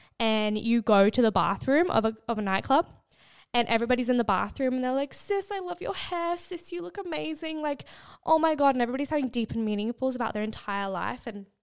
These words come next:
that's literally what this eight-week challenge has been, except nobody's been drunk. <laughs>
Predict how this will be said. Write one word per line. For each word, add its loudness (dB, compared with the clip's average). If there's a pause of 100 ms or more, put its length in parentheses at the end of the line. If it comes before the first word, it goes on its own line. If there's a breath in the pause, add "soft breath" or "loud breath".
(460)
that's 2
literally 0 (480 soft breath)
what 2
this 2
eight-week -2
challenge -2
has -4
been, 0
except -6
nobody's -4
been -4
drunk. -10
<laughs> -6